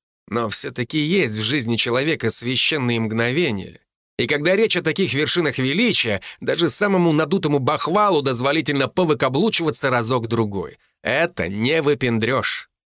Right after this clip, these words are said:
Однажды я встречался с Джоном Стейнбеком. Кажется, мы не сказали друг другу ни слова. Я тогда был пацаном, он богом. Но я с ним все-таки встречался.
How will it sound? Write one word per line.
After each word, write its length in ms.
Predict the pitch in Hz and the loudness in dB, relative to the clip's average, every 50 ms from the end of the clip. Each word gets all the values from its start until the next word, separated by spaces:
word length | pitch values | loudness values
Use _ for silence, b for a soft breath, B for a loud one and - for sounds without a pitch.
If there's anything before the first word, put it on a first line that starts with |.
| _ _ _ _ _ | _ _ _ _ _
Однажды 680 | - - 95 95 98 107 123 180 196 190 139 117 117 110 | -4 -4 -2 0 0 0 2 2 2 0 0 0 0 0
я 140 | 117 127 | 0 0
встречался 580 | 127 - - 131 123 - 170 175 160 - - 143 | -2 -2 -4 -2 -2 0 0 0 0 0 -2 -4
с 120 | 127 120 | -4 -4
Джоном 340 | 113 107 147 165 156 151 156 | -2 0 0 2 2 0 -2
Стейнбеком. 680 | 147 - - 202 196 170 120 107 98 92 - 71 60 - _ _ _ b b b _ | -2 -2 -2 0 0 0 0 -2 -4 -6 -8 -12 -16 -16 _ _ _ b b b _
Кажется, 380 | - 127 135 127 107 - 131 127 | -4 -2 -2 -2 -2 -2 -2 0
мы 100 | 120 123 | 0 0
не 60 | 123 | 0
сказали 400 | - - 143 135 151 160 143 127 | 0 -2 -2 0 0 0 0 0
друг 180 | 123 131 131 | -2 -2 -2
другу 260 | 131 143 151 127 127 131 | 0 0 0 2 2 2
ни 100 | 135 143 | 2 0
слова. 480 | - - 160 156 131 101 85 82 - B B B B B | 0 0 0 0 0 0 -2 -6 -12 B B B B B
Я 180 | - - 202 180 | -2 0 0 0
тогда 220 | 180 165 160 160 | 0 0 0 2
был 180 | 156 175 175 131 | 4 4 2 2
пацаном, 760 | - - 160 - - 185 185 196 220 240 226 165 110 92 - _ _ _ | 0 -4 -4 -2 0 0 2 4 4 4 2 2 0 -4 -8 _ _ _
он 280 | - - 139 185 180 143 | 0 0 2 2 2 0
богом. 680 | 120 113 113 131 123 113 107 101 98 101 92 92 90 _ _ _ _ _ _ | 0 2 2 4 6 4 4 2 0 -2 -4 -4 -8 _ _ _ _ _ _
Но 200 | - 95 92 95 | -4 -2 -2 0
я 300 | 95 92 98 98 98 101 | -2 -2 -2 -2 -2 -2
с 120 | - - - | -2 -4 -4
ним 160 | 98 92 92 | -6 -4 -4
все-таки 380 | - - 110 104 - - 117 | -2 -4 -4 -4 -4 -6 -6
встречался. 800 | 107 - - 117 117 - - 143 147 135 110 - - - - - | -6 -4 -4 -4 -2 -2 0 0 0 0 0 -2 -4 -6 -10 -20